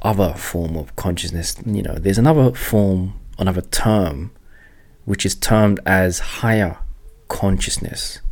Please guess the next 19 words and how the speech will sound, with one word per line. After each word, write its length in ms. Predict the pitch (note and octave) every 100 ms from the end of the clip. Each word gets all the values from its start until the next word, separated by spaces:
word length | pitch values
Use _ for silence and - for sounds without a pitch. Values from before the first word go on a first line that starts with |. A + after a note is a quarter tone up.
| - - - - - - - - -
Now, 260 | G2 E2+ F#2
I'm 80 | G#2+
gonna 140 | A#2+
read 260 | G2+ G2 -
you 60 |
something, 360 | - - F2 E2+
and 80 | F2
it 60 |
says 240 | - F#2+ F#2+
that 280 | F2+ -
this, 400 | - E3+ - - - - -
the 80 | -
term 520 | - F3+ E3 C#3+ A#2
higher 480 | - A2+ G#2+ F2 - _ -
consciousness 640 | - C3 B2+ - D#2 -
is 100 | G2
of, 200 | G2+ - - -
is 100 | A2
often 460 | E3 - D3 C3